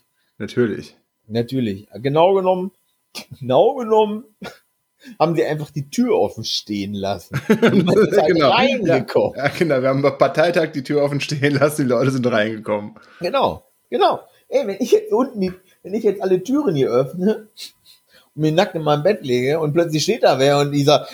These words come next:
Speaker 2: "Mensch, ich lieg hier nackt in meinem Bett und Sie kommen hier einfach in meine Wohnung." "Ja, Sie, alle Türen sind offen, ist alles in Ordnung bei Ihnen?" "Ja, offensichtlich, ich liege nackt in meinem Bett." Ohne Scheiß, Mann. So, dann,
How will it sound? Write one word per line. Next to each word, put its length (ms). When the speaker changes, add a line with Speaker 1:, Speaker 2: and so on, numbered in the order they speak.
Speaker 2:
"Mensch, 240
ich 100
lieg 140
hier 140
nackt 220
in 120
meinem 200
Bett 220
und 140
Sie 120
kommen 220
hier 140
einfach 280
in 100
meine 280
Wohnung." 320
"Ja, 160
Sie, 220
alle 220
Türen 380
sind 180
offen, 260
ist 120
alles 180
in 160
Ordnung 320
bei 160
Ihnen?" 240
"Ja, 160
offensichtlich, 640
ich 100
liege 240
nackt 240
in 100
meinem 280
Bett." 180
Ohne 240
Scheiß, 340
Mann. 140
So, 260
dann, 320